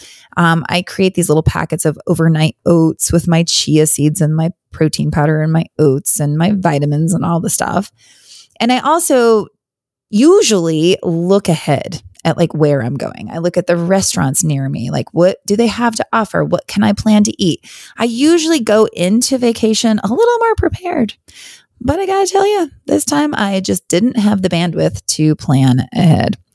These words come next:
Instead, I decided to, you know, just go with the flow, have a little fun, and not <laughs> worry about it. Now, just having fun doesn't have to mean, like, pigging out and on purpose eating all the wrong foods.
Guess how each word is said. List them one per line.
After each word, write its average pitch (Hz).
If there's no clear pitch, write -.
Instead, 320
I 294
decided 262
to, -
you 415
know, 262
just 285
go 277
with 285
the 277
flow, 233
have 240
a -
little 247
fun, 160
and 156
not 151
<laughs> -
worry 160
about 131
it. -
Now, 208
just 339
having 220
fun 165
doesn't 190
have 165
to -
mean, 151
like, 135
pigging 147
out 143
and 156
on 147
purpose 180
eating 190
all 196
the 190
wrong 190
foods. 202